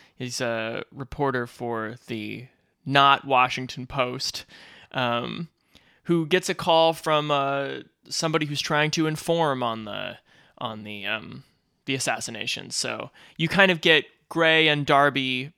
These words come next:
putting the pieces together from opposing sides or just parallel tracks and then coming together to be like, "Wait, we actually did hit,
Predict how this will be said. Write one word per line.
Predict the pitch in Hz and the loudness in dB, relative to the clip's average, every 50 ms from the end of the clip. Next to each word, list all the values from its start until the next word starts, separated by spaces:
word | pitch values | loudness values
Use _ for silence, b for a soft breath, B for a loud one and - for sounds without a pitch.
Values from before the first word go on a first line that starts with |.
| _ | _
putting | - - 160 143 143 139 | -6 -4 -2 0 0 0
the | 135 131 | -2 -4
pieces | - - 139 135 131 - 127 - | -4 -4 -4 -4 -4 -4 -6 -6
together | - 135 127 123 120 117 113 113 113 110 113 123 | -6 -6 -4 -2 -2 -2 -2 -2 -2 -4 -4 -8
from | - - - 139 123 117 117 113 107 - _ - | -12 -10 -6 -4 -4 -4 -4 -8 -10 -12 _ -8
opposing | - 131 - 151 143 135 135 127 131 123 120 117 113 117 113 b b b b b b b | -8 -6 -4 -2 0 0 0 0 -4 -6 -6 -8 -10 -12 -14 b b b b b b b
sides | b - - 131 120 117 113 113 110 110 - 123 | b 0 2 2 2 2 0 -2 -4 -6 -6 -8
or | 113 110 113 113 - _ _ _ | -10 -10 -10 -14 -18 _ _ _
just | - 131 - - | -10 -10 -8 -4
parallel | - 151 147 139 139 135 120 120 | 2 4 4 4 4 2 0 -2
tracks | - - 127 120 110 117 - - | -2 2 2 2 2 2 0 -6
and | 127 120 | -6 -6
then | 110 113 | -8 -10
coming | - - 123 113 110 107 | -10 -10 -10 -10 -10 -10
together | 110 113 110 104 107 | -8 -10 -8 -8 -10
to | 104 | -10
be | 113 110 | -8 -8
like, | 107 110 - | -8 -6 4
"Wait, | 147 165 160 | 6 6 6
we | 127 131 131 | 6 4 2
actually | 131 131 - - 131 | 2 2 0 -6 -4
did | 113 123 120 120 | -4 -4 -6 -4
hit, | 123 113 107 - - | -4 -6 -6 -6 -8